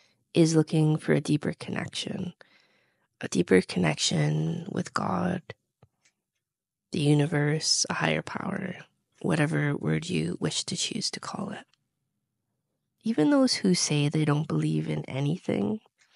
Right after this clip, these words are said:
they're seeking God too. Because we all want happiness, love, and security, and that's what God is.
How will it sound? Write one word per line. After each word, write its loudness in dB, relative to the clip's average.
they're 0
seeking 2
God 0
too. -8
Because -2
we 4
all 4
want 2
happiness, -6
love, 0
and 0
security, 0
and -4
that's -2
what -2
God 0
is. -4